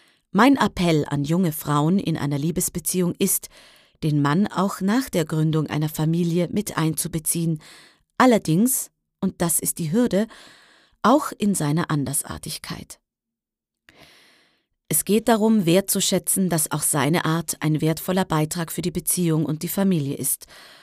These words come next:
Auch dann, wenn es nicht nach dem eigenen Plan und den eigenen Werten läuft und die Kinder hin und wieder nach zehn ins Bett gehen,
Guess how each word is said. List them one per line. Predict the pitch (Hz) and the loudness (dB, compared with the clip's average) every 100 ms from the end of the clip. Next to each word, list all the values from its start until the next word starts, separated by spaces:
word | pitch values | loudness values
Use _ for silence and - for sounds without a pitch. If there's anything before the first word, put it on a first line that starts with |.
| - _ - | -20 _ -4
Auch | 220 | -4
dann, | - 240 339 302 | 2 4 6 4
wenn | 240 | 2
es | 233 - | 2 0
nicht | 220 262 - | 2 0 0
nach | 180 180 | -4 -2
dem | 175 | -4
eigenen | - 156 185 202 190 | -2 -2 2 0 0
Plan | - 175 180 214 - - - | 0 2 4 2 -2 -20 -6
und | 208 - | -4 0
den | 214 | 0
eigenen | - 202 214 220 208 | 2 2 4 2 4
Werten | - 160 - | 2 2 0
läuft | 165 165 165 - - - - _ - | 0 2 2 -2 -14 -20 -20 _ -8
und | 175 | -6
die | 180 | -6
Kinder | - 220 220 | -2 2 4
hin | 208 220 247 | 4 4 2
und | 233 185 | 2 0
wieder | 175 180 | 0 0
nach | 165 160 190 - | 2 0 -2 -4
zehn | - 170 | -2 -2
ins | 170 147 - | -2 -2 -2
Bett | 170 - | -4 -2
gehen, | 170 170 | 0 0